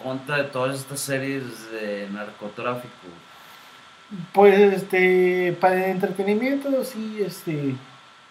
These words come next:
Speaker 2: sí, sí, sí, sí las veo, pero que fomente la delin-, la violencia, la delincuencia, no.
Speaker 1: Es
Speaker 2: Pero
Speaker 1: el
Speaker 2: sí,
Speaker 1: pedo.
Speaker 2: sí, sí, sí, sí las veo porque s-,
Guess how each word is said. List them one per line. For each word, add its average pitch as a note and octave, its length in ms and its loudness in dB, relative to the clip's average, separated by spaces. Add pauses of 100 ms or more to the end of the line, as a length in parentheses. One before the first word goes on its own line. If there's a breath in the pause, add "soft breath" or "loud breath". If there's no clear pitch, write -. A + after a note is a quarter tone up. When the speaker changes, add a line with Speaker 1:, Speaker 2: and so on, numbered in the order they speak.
(200)
Speaker 2:
sí, F3+ 320 -2
sí, E3+ 300 -4
sí, F3 340 -4
sí - 160 -8
las E3+ 220 0
veo, - 200 -4 (560)
pero C#3+ 220 -2 (1400)
que C#3+ 120 -6
fomente D3 420 0
la D#3+ 140 2
delin-, B2+ 300 -2 (120)
la B2+ 160 -4
violencia, C#3+ 680 -4
la C3 100 -6
delincuencia, C#3+ 600 -8 (160)
no. B2 80 -10 (600)
Speaker 1:
Es D#3 160 -2
Speaker 2:
Pero F3 160 8
Speaker 1:
el E3 60 4
Speaker 2:
sí, - 60 -2
Speaker 1:
pedo. G3 180 10
Speaker 2:
sí, G#3 180 0
sí, G3 160 -4
sí, F#3+ 260 -6
sí F3+ 140 -8
las F#3 180 -2
veo D#3+ 200 -4
porque D3 280 -6
s-, C3 140 -8